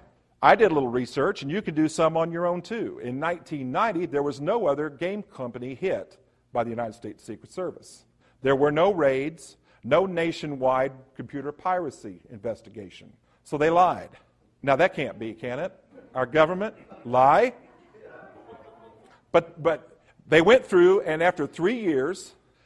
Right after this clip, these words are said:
after three years of court battles, finally they got a hold of a federal judge. And this judge looked at this case and said, "This is nonsense. This doesn't make any sense. There's, you, your,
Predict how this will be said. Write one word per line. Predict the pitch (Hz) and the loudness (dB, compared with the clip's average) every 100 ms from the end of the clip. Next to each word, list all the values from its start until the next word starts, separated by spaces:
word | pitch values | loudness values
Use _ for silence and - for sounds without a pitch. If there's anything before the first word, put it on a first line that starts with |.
| - | -2
after | 143 147 | -2 0
three | 139 165 220 | -2 0 2
years | 220 220 | -2 -2
of | 208 | -4
court | 180 131 | -2 0
battles, | 120 117 123 135 - | 2 0 0 -6 2
finally | 175 208 233 | 6 6 4
they | 175 | 0
got | 156 151 | 0 0
a | |
hold | 135 165 160 | 2 0 -2
of | |
a | 127 | -6
federal | - 147 156 | -4 -2 -4
judge. | 147 143 95 76 - _ _ _ - | -2 0 0 -6 -20 _ _ _ -12
And | 113 | -6
this | 160 165 | -4 -4
judge | 139 165 127 | 0 0 0
looked | 139 220 | -4 -4
at | 190 | -4
this | 147 139 | -6 -6
case | - 135 139 135 | -4 -4 -4 -8
and | 135 | -14
said, | - 127 | -4 -4
"This | 156 214 | -4 -10
is | 143 | -8
nonsense. | 139 143 170 - 101 76 _ _ _ _ _ | -4 -2 -4 -8 -16 -16 _ _ _ _ _
This | - 151 | -10 -4
doesn't | 165 147 135 | -2 -4 -6
make | 131 147 | -6 -6
any | 151 | -12
sense. | - 170 131 - - | -10 -6 -6 -8 -8
There's, | 120 120 | -6 -6
you, | 123 135 | -6 -8
your, | 123 123 113 | -6 -8 -8